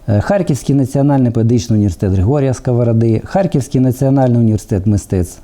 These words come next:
Котляревського. Е, хочу сказати, що, е, загальна кількість вступників, бакалаврів, магістрів до нашого університету склала більше одна тисяча триста осіб.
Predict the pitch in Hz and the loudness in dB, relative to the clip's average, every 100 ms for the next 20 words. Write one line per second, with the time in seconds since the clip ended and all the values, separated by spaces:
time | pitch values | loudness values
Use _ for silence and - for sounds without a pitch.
0 | - 98 95 92 82 78 - 69 64 64 | -4 -2 0 0 0 -2 -2 -4 -4 -6
1 | - - - - - - - - - - | -14 -20 -20 -20 -20 -20 -20 -20 -20 -20
2 | - - - - 98 101 - 180 170 151 | -18 -18 -12 -2 0 0 0 0 0 -2
3 | - 151 139 165 139 - - 135 127 110 | -2 0 2 0 0 -4 0 2 2 0
4 | 90 - - - - 123 107 101 98 - | -4 -16 -20 -20 -14 -4 -2 -2 -4 -10
5 | - - 117 151 160 151 139 123 - 139 | -16 -4 0 2 2 2 2 0 0 0
6 | 123 - 135 117 131 123 156 120 127 131 | 0 -2 -4 0 -2 0 0 2 0 2
7 | 139 131 110 95 - _ - 113 127 127 | 2 2 0 -4 -8 _ -4 0 2 2
8 | 127 - 156 160 160 - - 123 143 143 | 0 0 -2 -2 -4 -12 -8 -2 0 0
9 | - 131 127 123 - 120 156 165 165 147 | 0 0 2 0 -2 -2 0 -2 -2 -4
10 | - - - - 143 160 147 123 139 131 | -4 -20 -20 -6 0 2 2 2 2 0
11 | - 120 - 120 123 123 156 131 123 - | 0 -2 0 0 2 0 -2 0 -2 0
12 | 117 110 - - 123 127 - - 110 - | -2 -2 -8 -4 0 0 -2 -2 -2 -2
13 | - - - - - - 87 76 | -14 -20 -14 -2 -2 -2 -2 -2